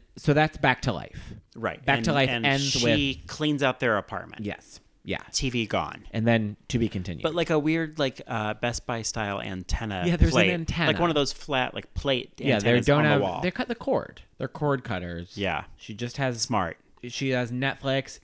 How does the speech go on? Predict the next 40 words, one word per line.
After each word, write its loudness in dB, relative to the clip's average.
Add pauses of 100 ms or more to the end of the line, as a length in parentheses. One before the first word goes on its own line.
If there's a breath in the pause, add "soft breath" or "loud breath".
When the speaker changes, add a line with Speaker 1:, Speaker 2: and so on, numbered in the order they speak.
(100)
Speaker 1:
He -4
probably 2
has -2
Cynthia's -4
H -6
B -4
O -2
Go -10
password. -8 (100)
Speaker 2:
Yeah. -8 (520 soft breath)
Speaker 1:
And 0
then 0
Speaker 2:
And 0
then 2
Speaker 1:
we 2
Speaker 2:
they're 2
using -2
that -8
to -12
pick -6
up, -6
like, -6
C -8
B -8
S. -4
Speaker 1:
Yeah, 4
so 0
they 0
can -2
watch, 2
Speaker 2:
<laughs> -20
Speaker 1:
just -6
so -2
they 0
can -4
watch, -2
Speaker 2:
The 0
morning 2
Speaker 1:
uh, 2
Speaker 2:
news. -4